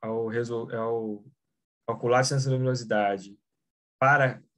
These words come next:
um range de parâmetros do modelo, a gente vê qual é o, o conjunto de parâmetros que melhor se aproximou da, para responder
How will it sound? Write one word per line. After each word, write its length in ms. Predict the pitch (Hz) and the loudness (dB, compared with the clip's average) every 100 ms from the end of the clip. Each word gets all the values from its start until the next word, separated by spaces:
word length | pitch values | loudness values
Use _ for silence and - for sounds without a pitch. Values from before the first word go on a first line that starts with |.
| - | -12
um 220 | 120 113 | -10 -8
range 480 | 107 135 151 131 123 | -2 0 0 -2 -4
de 120 | 117 | -4
parâmetros 540 | 127 117 113 110 113 | 2 2 2 -6 -10
do 80 | 123 | -8
modelo, 540 | 143 151 131 131 131 - _ _ | -6 -2 -2 -2 -4 -10 _ _
a 40 | |
gente 160 | 127 131 | -8 -4
vê 180 | 131 131 | -2 -2
qual 380 | 131 156 160 143 | -2 0 2 4
é 300 | 127 135 - _ | 4 2 -4 _
o, 220 | 127 131 139 _ | -10 -10 -12 _
o 680 | - 127 123 120 113 113 113 - | -10 -8 -6 -8 -10 -14 -16 -8
conjunto 540 | 127 120 113 147 139 | -6 -4 -4 -4 -4
de 100 | 127 | -6
parâmetros 600 | 120 123 117 117 110 110 | -2 -2 -2 -8 -12 -14
que 140 | - | -12
melhor 480 | 120 123 117 120 139 139 - _ _ _ _ _ | -6 -4 0 0 0 -4 -14 _ _ _ _ _
se 160 | - - | -6 -4
aproximou 760 | 120 131 123 - 123 123 135 143 - _ _ _ _ _ | -2 -4 -2 2 2 2 -2 -4 -12 _ _ _ _ _
da, 140 | 131 | -6
para 160 | - 131 | -2 -2
responder 760 | 131 131 135 127 117 120 127 | 0 -4 -4 -4 -2 -4 -4